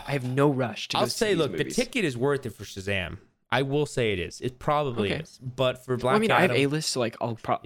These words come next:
Speaker 1: Yeah,
Speaker 2: go see
Speaker 1: you
Speaker 2: it.
Speaker 1: do
Speaker 2: It's
Speaker 1: anything.
Speaker 2: worth it.
Speaker 1: Mm-hmm. Oh, that's what I was gonna say. I, I thought of it 'cause I was like, um, when it comes to Superman, the cool thing is, though, they do wanna cast somebody that's, like, early thirties, maybe late twenties, like a young guy,
Speaker 2: Yeah.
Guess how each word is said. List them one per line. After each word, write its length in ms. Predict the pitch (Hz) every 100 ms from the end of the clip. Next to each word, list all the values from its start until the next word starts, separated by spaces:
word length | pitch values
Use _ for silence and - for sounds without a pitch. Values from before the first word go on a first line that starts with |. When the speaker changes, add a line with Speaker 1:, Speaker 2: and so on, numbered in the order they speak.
| 139
Speaker 1:
Yeah, 40 | 135
Speaker 2:
go 100 | 117
see 220 | - -
Speaker 1:
you 60 | -
Speaker 2:
it. 100 | 92
Speaker 1:
do 140 | 90
Speaker 2:
It's 80 | 85
Speaker 1:
anything. 120 | 87
Speaker 2:
worth 140 | 90 -
it. 160 | -
Speaker 1:
Mm-hmm. 200 | - 98 101 - _ _
Oh, 80 | 180
that's 200 | 190 196
what 60 | 190
I 60 |
was 80 | 139
gonna 80 | 117
say. 180 | - 101
I, 120 | 90
I 160 | 113 90
thought 260 | - 123
of 60 | 92
it 100 | - -
'cause 160 | - 101
I 60 |
was 220 | 92 92
like, 100 | - 110
um, 320 | 104 98 95
when 120 | 120
it 20 |
comes 160 | 170 170
to 40 | 143
Superman, 320 | 220 196 151
the 60 |
cool 160 | 131 247
thing 160 | 233 165
is, 120 | 123
though, 220 | 127 123 - -
they 80 | 143
do 160 | 135 220
wanna 180 | 226
cast 360 | - 147 143 -
somebody 260 | 147 135 120
that's, 200 | 110 -
like, 120 | 101 -
early 320 | 131 135 127
thirties, 840 | 127 110 117 117 113 110 104 - - - _ _ _ _ 120
maybe 220 | 123 123
late 240 | 113 98
twenties, 460 | - 107 123 - -
like 120 | 104
a 40 | 92
young 380 | 101 117 117
guy, 120 | 101 110
Speaker 2:
Yeah. 80 | 87